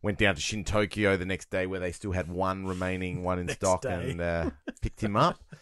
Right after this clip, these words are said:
Speaker 1: And that started off what was an M P slash third party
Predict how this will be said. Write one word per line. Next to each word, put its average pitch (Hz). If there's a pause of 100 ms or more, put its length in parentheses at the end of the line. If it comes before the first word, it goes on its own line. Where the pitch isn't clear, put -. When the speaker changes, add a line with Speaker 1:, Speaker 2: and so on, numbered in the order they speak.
(280)
Speaker 1:
And 104
that 107
started 104
off 101
what 117
was 107
an 98
M 110
P 107
slash 95
third 98
party 87